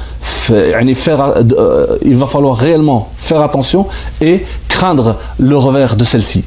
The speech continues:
Troisièmement, il y a le facteur temps, vu que un an, un an de préparation va être une source de fuite de l'information.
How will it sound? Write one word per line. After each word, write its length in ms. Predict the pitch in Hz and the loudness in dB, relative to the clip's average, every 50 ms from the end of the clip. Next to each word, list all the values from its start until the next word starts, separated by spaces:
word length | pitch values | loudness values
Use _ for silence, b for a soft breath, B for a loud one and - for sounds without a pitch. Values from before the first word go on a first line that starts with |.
| - - - - B B B B B B B B B B B B B B B B | -6 -12 -12 -12 B B B B B B B B B B B B B B B B
Troisièmement, 880 | - - 180 202 190 202 202 196 196 190 196 220 254 262 262 247 - B B B B B - | -2 0 0 2 2 2 4 4 4 4 4 4 2 2 0 -4 -8 B B B B B 0
il 140 | 147 147 165 | 0 2 4
y 60 | 202 | 4
a 60 | 220 | 2
le 100 | 202 185 | 2 0
facteur 520 | 156 - 160 147 - - - 151 123 113 - | 0 -2 -4 -4 -4 -2 -2 -2 -2 0 -2
temps, 240 | - 175 127 - - - - - B B B B B B 117 | -2 -2 -2 -4 -6 -10 -14 -14 B B B B B B 2
vu 240 | 107 131 190 196 | 2 4 4 2
que 240 | 147 - - 135 - - - - | 2 2 0 0 0 -2 -2 -2
un 280 | 208 214 202 170 160 165 | 0 0 2 2 2 2
an, 180 | 190 208 214 208 - - - - - B B B B B B - | 2 0 0 -2 -6 -14 -16 -16 -16 B B B B B B -4
un 200 | - 208 226 220 208 | -2 0 2 2 2
an 120 | 196 185 | 2 2
de 80 | 165 175 | 2 0
préparation 680 | - - 185 165 - 165 156 151 143 - 180 202 240 - B B B B B B B B B | 0 0 -2 0 0 0 0 0 0 2 2 2 0 -2 B B B B B B B B B
va 360 | 110 101 135 165 170 160 - - | 0 2 2 2 0 0 0 0
être 380 | 185 180 156 - - - - - - | 0 0 0 0 -4 -6 -6 -2 0
une 160 | 147 143 143 | 0 0 0
source 520 | - - - 233 220 - - - - - B B B B B B B | 0 0 0 0 0 0 -2 -4 -4 -6 B B B B B B B
de 460 | 123 113 110 110 147 151 147 139 131 - | 2 2 4 4 4 4 2 2 0 -2
fuite 540 | - - - 202 240 196 - - - - - - - | -4 -2 0 2 0 0 0 -4 -8 -10 -8 -4 0
de 100 | 120 139 | 0 2
l'information. 640 | 143 139 127 - 131 127 123 123 117 - 123 98 | 2 0 0 0 0 2 2 0 0 0 -2 -2